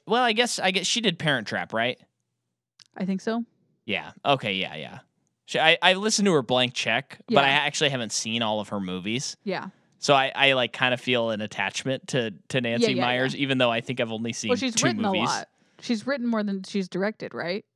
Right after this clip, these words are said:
Speaker 1: I think you're right.
Speaker 2: Okay.
Speaker 1: Yeah. Um, but yeah, she's kinda cool.
Speaker 2: That's funny. Okay,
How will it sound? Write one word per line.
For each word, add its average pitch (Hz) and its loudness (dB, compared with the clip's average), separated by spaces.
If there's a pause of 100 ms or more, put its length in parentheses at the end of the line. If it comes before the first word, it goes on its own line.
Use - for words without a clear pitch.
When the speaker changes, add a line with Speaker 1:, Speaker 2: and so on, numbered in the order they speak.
(460)
Speaker 1:
I 196 -8
think - -10
you're 127 -4
right. 76 -6 (260)
Speaker 2:
Okay. - -8 (160)
Speaker 1:
Yeah. 87 -4 (840)
Um, 95 -4 (1200)
but 120 0
yeah, 95 0 (240)
she's - -4
kinda 123 2
cool. 95 -6 (720)
Speaker 2:
That's 175 -8
funny. 160 -10 (400)
Okay, 254 2